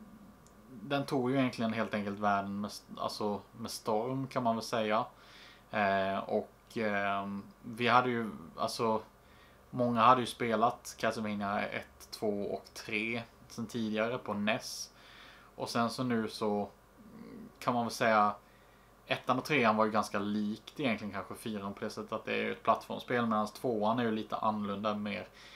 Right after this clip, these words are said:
inte open world, men det är mycket mer gå fram och tillbaka, gå till byar, eh, köp saker och sådär. Fyran gick tillbaka helt enkelt, eh, eller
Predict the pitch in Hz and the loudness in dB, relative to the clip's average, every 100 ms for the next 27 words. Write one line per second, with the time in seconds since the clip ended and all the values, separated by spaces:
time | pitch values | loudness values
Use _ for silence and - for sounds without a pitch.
0 | - - 139 127 131 127 139 123 110 101 | -20 -10 -6 0 2 2 2 2 6 6
1 | 104 107 110 113 104 104 - - - - | 6 4 0 0 0 -2 -6 -20 -20 -10
2 | - 117 110 120 113 104 98 107 - 110 | -2 -2 -2 -2 0 0 0 -4 0 2
3 | 107 104 101 107 110 101 - 110 110 104 | 4 2 -2 4 4 4 -2 -2 -4 -4
4 | 101 120 107 104 101 98 - - - - | -6 -2 -2 2 4 2 -2 -20 -20 -20
5 | - 104 101 85 76 78 78 85 78 76 | -6 0 2 2 -2 -4 -6 -8 -8 -12
6 | 73 67 - - - - - 120 113 - | -12 -14 -16 -18 -14 -6 2 4 4 2
7 | 127 110 107 120 110 104 104 - - 110 | 6 6 4 0 0 0 -6 -8 0 0
8 | 107 - - - - - - - - - | 0 -6 -20 -20 -20 -20 -20 -20 -18 -18
9 | - 156 135 117 139 135 113 107 98 131 | -4 0 4 4 2 -2 2 6 6 4
10 | 117 98 107 98 98 - 113 117 110 104 | 2 0 -4 -6 -8 -10 -8 -4 -4 -2
11 | 107 107 | 0 0